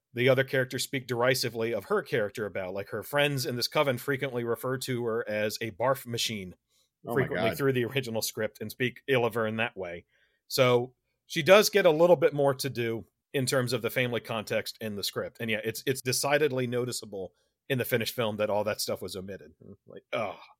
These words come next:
Speaker 1: And honestly, Rachel True is my favorite part of this movie. I think most of the cast is terrific, but I think Rachel True is just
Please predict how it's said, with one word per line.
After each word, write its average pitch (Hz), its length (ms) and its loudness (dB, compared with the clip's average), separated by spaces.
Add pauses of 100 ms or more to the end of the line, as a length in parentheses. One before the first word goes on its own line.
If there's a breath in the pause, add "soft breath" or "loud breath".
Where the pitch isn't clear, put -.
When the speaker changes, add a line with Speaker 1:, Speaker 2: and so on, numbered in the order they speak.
(600)
Speaker 1:
And 190 340 6 (280)
honestly, 220 380 4
Rachel 175 280 4
True 165 200 2
is 135 120 0
my 135 100 2
favorite 139 380 2
part 135 220 4
of 127 80 -2
this 123 160 -2
movie. 123 340 0
I 151 100 6
think 190 280 -2
most 175 240 4
of - 40 -6
the - 80 -2
cast 175 380 2
is 131 120 -4
terrific, 127 520 0 (160)
but 135 140 8
I 131 100 4
think 151 160 0
Rachel 147 300 4
True 143 200 0
is 131 120 -2
just 120 200 -4